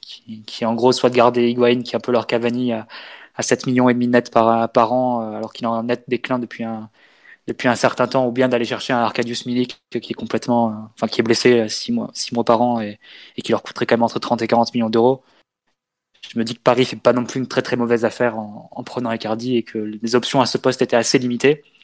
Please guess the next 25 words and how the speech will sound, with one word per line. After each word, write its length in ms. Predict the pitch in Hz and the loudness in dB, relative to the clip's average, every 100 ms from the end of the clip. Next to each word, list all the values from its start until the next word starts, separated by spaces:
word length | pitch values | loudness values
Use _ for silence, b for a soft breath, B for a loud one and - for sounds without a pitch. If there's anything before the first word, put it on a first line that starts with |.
| B B B | B B B
et 40 | - | -4
que 100 | 110 | -4
si 140 | - | 0
on 120 | 123 | 0
les, 160 | 120 117 110 107 | 2 0 -2 -6
si 240 | - - | -4 -2
on 80 | 123 | 2
l'a 120 | 120 | 2
laissé 260 | 117 110 120 | 2 0 0
passer, 400 | 117 - 135 131 | 0 4 4 4
on, 140 | 113 110 107 113 110 | 0 -10 -14 -16 -16
on 40 | |
se, 480 | - - 117 107 107 _ _ _ | -16 -12 -8 -8 -10 _ _ _
on 60 | 110 | -10
plongeait, 400 | - 131 123 139 | -2 -2 4 4
on 80 | 123 | 4
va 120 | 117 | 4
dire, 220 | 127 131 | 4 4
dans, 640 | 117 110 110 107 107 107 _ | 0 -4 -10 -14 -16 -20 _
dans 260 | 117 117 117 | -8 -6 -2
un 80 | 117 | -2
inconnu 560 | 117 123 123 135 131 | 0 0 0 -2 0
et 40 | 113 | -2
dans 300 | 113 110 110 | -2 -6 -8
un, 300 | 110 107 | -10 -12